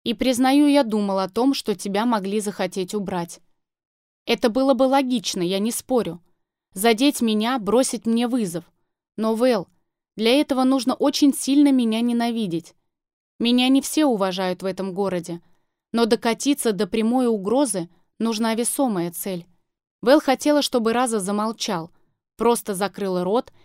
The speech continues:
и продолжил заниматься своими делами, оставив её в покое. «Я не хочу это слушать. Хватит повторять мне одно и то же», скованно сказала Вэл. Ладони, лежащие на коленях, сжались в кулаки,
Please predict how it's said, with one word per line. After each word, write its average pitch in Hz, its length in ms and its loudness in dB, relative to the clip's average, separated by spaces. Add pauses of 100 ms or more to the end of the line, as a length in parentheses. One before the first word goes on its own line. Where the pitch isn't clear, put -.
(180)
и 220 100 0
продолжил 233 580 0
заниматься 208 600 -2
своими 180 440 -2
делами, 190 560 -2
оставив 185 560 -4
её 180 300 -2
в 170 80 -12
покое. 175 520 -8 (800)
«Я 226 140 6
не 247 100 2
хочу 277 320 0
это 196 220 0
слушать. - 500 -8 (420)
Хватит 240 440 2
повторять 208 520 -2
мне 196 200 0
одно 196 240 -4
и 226 80 -2
то 196 240 -2
же», 165 180 -10 (420)
скованно 214 520 0
сказала 185 520 -4
Вэл. 175 300 -6 (520)
Ладони, 214 540 2
лежащие 208 560 -2
на 202 100 -6
коленях, 202 560 -2 (280)
сжались 202 500 0
в - 100 -18
кулаки, 196 600 -4